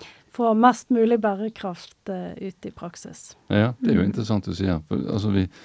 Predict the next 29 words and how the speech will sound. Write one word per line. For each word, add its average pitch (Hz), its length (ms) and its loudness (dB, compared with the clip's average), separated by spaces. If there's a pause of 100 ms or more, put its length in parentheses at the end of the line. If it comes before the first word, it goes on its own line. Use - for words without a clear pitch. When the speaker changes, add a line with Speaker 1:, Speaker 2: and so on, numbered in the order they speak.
(300)
Speaker 2:
vi 107 80 0
snakker 98 400 0
jo 80 160 2
i 78 220 -2 (200)
alle 87 200 -2
mulige 80 260 0
festtaler 80 560 0 (100)
og 87 160 2
i 87 60 2
andre 85 220 4
sammenhenger 90 520 2
om 85 140 0
at, 80 220 -6
eh, 82 100 -2
bærekraft 82 580 0
er 87 200 2
globalt. 76 380 2 (140)
Så 95 140 -6
det, 101 140 -2
dere 104 180 -4
får 104 140 0
jo 85 60 -2 (100)
sikkert 92 100 -2
litt, - 240 -6
eh, 87 160 0 (500)
dere 98 200 0
henter 101 200 4
jo 87 120 0
sikkert 90 80 4